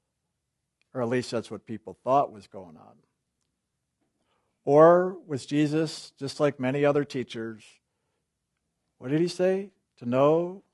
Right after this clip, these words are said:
God, to know the kingdom of God, we must go within."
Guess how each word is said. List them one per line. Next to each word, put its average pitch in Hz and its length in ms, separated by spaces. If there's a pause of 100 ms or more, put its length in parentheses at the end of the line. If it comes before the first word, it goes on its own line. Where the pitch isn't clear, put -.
(1080)
God, 127 420
to 120 100
know 127 200
the 120 100
kingdom 139 340
of 147 140
God, 123 320
we 120 80
must 117 300
go 110 120
within." 113 680